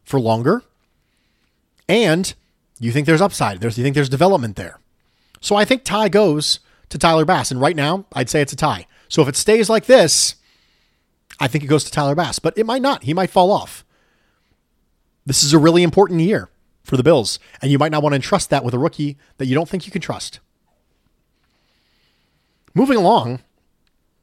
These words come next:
Josh Norman looked rocky, and then he got hurt. Hamstring.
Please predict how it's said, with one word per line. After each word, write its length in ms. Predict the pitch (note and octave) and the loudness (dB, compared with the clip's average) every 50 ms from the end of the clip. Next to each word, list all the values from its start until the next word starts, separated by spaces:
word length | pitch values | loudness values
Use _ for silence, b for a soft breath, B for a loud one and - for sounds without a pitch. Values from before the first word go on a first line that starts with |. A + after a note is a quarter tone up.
| - - - - | -20 -20 -8 0
Josh 280 | - F3+ F#3+ F3+ - | 2 2 2 2 2
Norman 320 | G#3 G#3+ G#3 C#3+ F#2+ F2 _ _ _ _ _ _ _ _ _ _ _ _ _ _ _ _ - | 2 2 2 0 -4 -8 _ _ _ _ _ _ _ _ _ _ _ _ _ _ _ _ 2
looked 240 | A#2+ D3 D3 - | 2 2 2 2
rocky, 440 | A#2 A2+ A2+ A#2 C3 - - A3 A3 | -2 -2 -2 -2 -2 0 0 0 2
and 120 | F3 D#3 D#3 | 2 2 2
then 80 | D#3 | 2
he 60 | D#3 | 2
got 160 | D3+ D#3+ D3 C3 | 4 2 2 2
hurt. 220 | C#3 A#2 - _ _ _ _ _ _ _ - - | 0 0 -2 _ _ _ _ _ _ _ -8 -2
Hamstring. 440 | D3+ D3+ B2+ A#2 - A#2+ G2+ - | 0 0 0 0 -2 -6 -6 -8